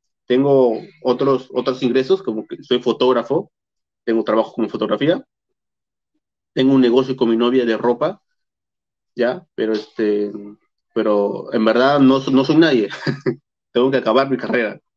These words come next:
Así que eso es lo que también me, me propongo. En, en un plazo corto, de aquí,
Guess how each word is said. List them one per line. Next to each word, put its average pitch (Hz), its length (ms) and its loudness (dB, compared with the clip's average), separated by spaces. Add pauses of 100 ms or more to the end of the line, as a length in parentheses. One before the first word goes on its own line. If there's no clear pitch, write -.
(440)
Así 107 200 -10
que 104 240 -4 (240)
eso 117 260 -4
es 107 60 -2
lo 104 100 -6
que - 80 -20
también 113 300 0
me, 110 160 -2
me 110 160 -4
propongo. 117 580 0 (260)
En, 113 200 -6 (160)
en 123 120 2
un 135 160 2
plazo 135 300 -2
corto, 127 380 0
de 110 80 -4
aquí, 123 480 -2